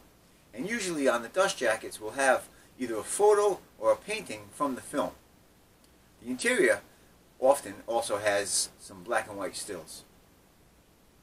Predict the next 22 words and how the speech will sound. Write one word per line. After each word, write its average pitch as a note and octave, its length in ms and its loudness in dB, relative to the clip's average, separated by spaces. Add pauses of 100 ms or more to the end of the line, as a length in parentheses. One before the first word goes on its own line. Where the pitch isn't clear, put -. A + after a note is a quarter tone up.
(2250)
So A#2+ 120 -8
the G#2+ 80 -6
very A#3 240 12
first - 360 4
Lon B2+ 260 8
Chaney A#2 500 4 (440)
photoplay B2+ 440 4
edition E2 480 -12
was F2 280 -10
The G2 80 -10
Miracle A#2+ 400 6
Man, C#2+ 280 -12 (680)
released D#3 240 0
by G#2+ 140 4
Paramount C3 520 2
Pictures F#2 380 -4
on E2+ 220 -10
August C3+ 340 2
twenty-ninth G#2+ 540 -2
of D#2+ 120 -14
nineteen G2 480 -6
nineteen. E2 520 -10